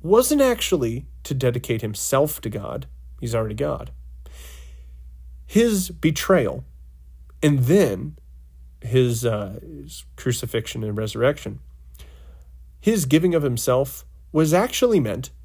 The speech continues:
to dedicate us to God, his bride to God. And what would her value be? For a female, set her value at thirty shekels. So there you go.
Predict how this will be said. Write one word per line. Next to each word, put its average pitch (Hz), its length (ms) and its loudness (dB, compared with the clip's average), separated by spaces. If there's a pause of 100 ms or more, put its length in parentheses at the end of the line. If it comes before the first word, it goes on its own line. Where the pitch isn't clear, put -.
(220)
to - 140 -2
dedicate 117 600 -2 (520)
us - 480 -4 (320)
to 131 100 -10
God, - 300 -6 (360)
his 185 240 4
bride 233 580 0 (280)
to 120 180 -4
God. - 320 -8 (1300)
And 131 100 2
what 131 140 2
would 147 120 2
her 147 180 0
value 135 300 4
be? 175 280 0 (920)
For 110 140 -4
a 110 80 2
female, 131 380 -4 (240)
set - 300 -4
her 185 180 -2
value - 340 -8 (240)
at - 60 -12 (140)
thirty 202 320 2 (180)
shekels. - 600 -12 (960)
So - 140 4
there 240 120 8
you 247 60 2
go. 262 300 4